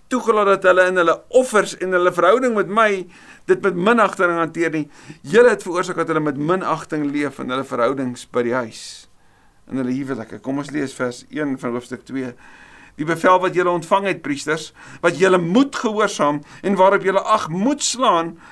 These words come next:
is om my naam te eer," sê die Here, die Almagtige. Om die Here se naam te eer en om dit heilig te leef,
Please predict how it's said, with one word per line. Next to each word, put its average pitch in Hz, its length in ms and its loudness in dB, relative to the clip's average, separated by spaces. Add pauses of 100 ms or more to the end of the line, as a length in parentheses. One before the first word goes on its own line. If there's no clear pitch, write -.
(200)
is 185 180 0
om 208 80 2
my 220 140 0
naam 233 480 4
te 226 100 -4
eer," 151 480 -2
sê 170 240 -4
die 175 160 -4
Here, 160 200 2
die 156 140 0
Almagtige. 156 760 -2 (840)
Om 214 180 -2
die 220 200 -4
Here 240 300 2
se 226 180 -6
naam 190 540 2
te - 260 -4
eer 233 420 0 (340)
en 190 140 0
om 185 120 2
dit 180 120 2
heilig 208 460 0
te 185 140 -2
leef, 220 400 -2